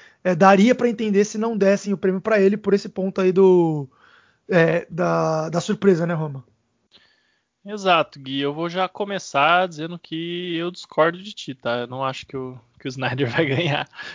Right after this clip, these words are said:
Speaker 2: É, já vou, na hora que a gente chegar aí no, no, no outro candidato, eu, eu vou desenvolver isso melhor. Mas eu acho que se a temporada tivesse acabado na metade ali, o Snyder teria vencido,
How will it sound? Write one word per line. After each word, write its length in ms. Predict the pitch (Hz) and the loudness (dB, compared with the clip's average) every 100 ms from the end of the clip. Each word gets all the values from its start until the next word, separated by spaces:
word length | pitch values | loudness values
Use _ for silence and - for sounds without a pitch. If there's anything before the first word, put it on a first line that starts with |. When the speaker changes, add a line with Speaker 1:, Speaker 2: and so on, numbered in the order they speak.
| - - | -18 -8
Speaker 2:
É, 880 | 131 127 123 123 123 127 120 120 120 | -4 -2 -2 -2 -2 -4 -6 -10 -8
já 220 | 139 160 - | -4 -2 -2
vou, 500 | 139 143 139 127 117 | 0 2 2 0 -4
na 160 | 123 | -2
hora 140 | 127 135 | 0 -2
que 80 | |
a 40 | 123 | -6
gente 200 | 139 139 | -8 -6
chegar 340 | - 127 127 | -4 0 2
aí 160 | 127 131 | 2 -2
no, 260 | 127 117 117 139 | -8 -12 -16 -16
no, 400 | 131 120 120 123 | -12 -12 -12 -8
no 100 | 127 | -4
outro 220 | 127 - | -4 -4
candidato, 600 | 143 127 123 120 131 156 | -10 -8 -4 -2 -2 -4
eu, 440 | 156 156 151 143 | -2 -2 -2 -6
eu 160 | 156 139 | -6 -6
vou 180 | 139 135 | -4 -6
desenvolver 420 | 139 139 127 127 | -6 -4 -2 -2
isso 180 | 127 135 | -4 -4
melhor. 340 | 127 123 143 - - - - - | -2 0 0 -4 -20 -20 -20 -4
Mas 500 | 143 131 135 135 - | 0 2 2 -2 -4
eu 140 | 135 | 2
acho 160 | 139 143 | 2 2
que 80 | - | -2
se 80 | 165 | -2
a 40 | |
temporada 460 | - 165 160 156 165 | -2 0 4 4 0
tivesse 360 | 170 165 151 | -4 -2 -2
acabado 600 | 165 - 139 135 156 147 | -4 0 2 4 2 0
na 160 | 139 143 | -6 -6
metade 520 | 165 - 143 151 139 | -8 -4 -2 -2 -4
ali, 120 | 131 | -8
o 60 | 156 | -6
Snyder 380 | 156 160 156 156 | -6 -8 -8 -8
teria 240 | 165 160 | -6 -6
vencido, 580 | 160 175 - 127 113 | -6 -12 -12 -14 -14